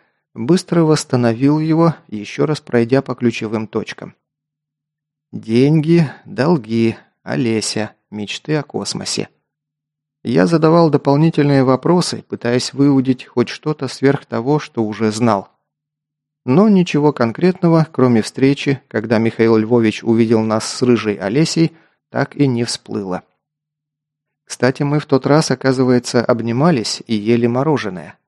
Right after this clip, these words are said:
Казалось бы, ерунда, но теперь я хотя бы знаю, что мы действительно встречались, а не притворялись ради какого-то неизвестного мне пока дела.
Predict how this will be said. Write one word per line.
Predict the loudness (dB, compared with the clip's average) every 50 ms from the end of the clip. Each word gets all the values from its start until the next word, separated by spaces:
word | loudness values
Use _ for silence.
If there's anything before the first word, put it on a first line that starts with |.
| _ _ _ _ _ _ _ _ _ _ _ _ _
Казалось | _ -16 -14 -6 -2 0 2 2 0 0
бы, | 0 0 2 2
ерунда, | 4 4 4 4 4 2 2 4 4 4 2 2 0 -2 -8 _ _ _ -12
но | -8 -6 -4 -4 -4 -4
теперь | -6 -10 -10 -2 -2 0 0 2
я | 0 2 0 0
хотя | 0 -4 -8 0 2 2 2
бы | 2 0
знаю, | -2 -2 -2 -2 0 2 2 0 0 -2
что | -8 -4 -4 -2
мы | 0 0
действительно | -2 -2 -4 -8 -6 -4 -6 -4 -4 -4 -4 -4 -4
встречались, | -6 -6 -2 -2 -2 -2 0 0 2 2 2 0 -2 -8 _ _ _ _ _ _ _ _
а | -4 -2 0 2
не | 2 2 2
притворялись | 2 2 2 2 2 2 4 4 4 2 2 -2 -4 -2
ради | 0 0 0 0 -2
какого-то | -4 -4 -6 0 2 2 2 4 2 -2 -2 -2 -2
неизвестного | 0 2 2 2 2 2 0 0 0 0 -4 -4 -4 -4
мне | -4 -6 -6 -6 -6
пока | -8 -10 -8 -6 -6 -6
дела. | -6 -4 -6 -6 -6 -6 -14